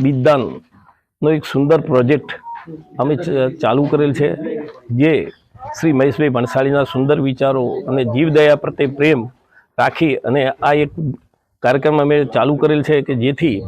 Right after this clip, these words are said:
પશુને આ ડોઝ આપવાથી, સેક્સિમનના ડોઝ આપવાથી અને વાછરડી કે પાડી જ જન્મે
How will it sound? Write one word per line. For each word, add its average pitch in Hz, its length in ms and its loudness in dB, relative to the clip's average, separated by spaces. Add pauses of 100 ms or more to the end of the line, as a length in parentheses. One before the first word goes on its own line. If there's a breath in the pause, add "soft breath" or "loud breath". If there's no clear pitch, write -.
પશુને - 1300 0
આ 156 180 4
ડોઝ 151 260 4
આપવાથી, 135 600 0 (500)
સેક્સિમનના 160 540 2
ડોઝ 147 240 4
આપવાથી 135 440 0
અને 147 140 2
વાછરડી 139 640 0
કે - 200 -4
પાડી 131 380 0
જ 151 140 4
જન્મે 143 340 2